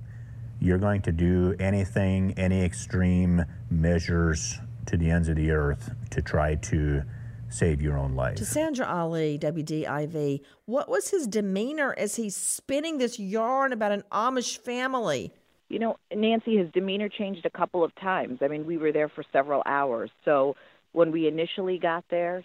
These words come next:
Speaker 3: he, he sobbed when he, when we first walked in. And he broke down several times during the interview.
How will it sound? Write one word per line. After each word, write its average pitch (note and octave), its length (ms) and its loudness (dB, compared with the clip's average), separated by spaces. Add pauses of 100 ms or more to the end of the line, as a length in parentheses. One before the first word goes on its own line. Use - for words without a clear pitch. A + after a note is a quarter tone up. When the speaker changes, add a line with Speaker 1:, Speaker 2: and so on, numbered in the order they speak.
(120)
Speaker 3:
he, F#3 420 -8 (300)
he - 240 -10 (160)
sobbed C#3+ 600 -8 (280)
when D3 140 -4
he, C#3+ 180 -6
when D3+ 180 -4
we C#3+ 200 -2
first C3 260 -2
walked A2+ 320 -6
in. A2 260 -6 (380)
And D3+ 600 -6
he F3+ 340 -8 (100)
broke D#3+ 240 0
down D3+ 340 -6
several D#3+ 300 -4
times D3+ 500 -4 (160)
during D#3 260 -4
the D3+ 140 -8
interview. D#3 540 -2